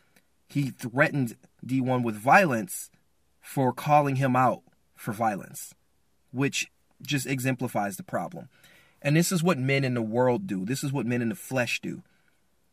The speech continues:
They're fragile. They are, they can't control their impulses. They can't control their anger.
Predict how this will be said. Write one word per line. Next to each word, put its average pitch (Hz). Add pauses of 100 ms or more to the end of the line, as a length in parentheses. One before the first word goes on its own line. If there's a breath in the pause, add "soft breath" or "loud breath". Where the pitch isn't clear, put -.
(120)
They're 120
fragile. 110 (580)
They 113
are, 107 (1900)
they 127
can't 151
control 127
their 113 (320)
impulses. 139
They 202
can't 123
control 120
their 113
anger. 120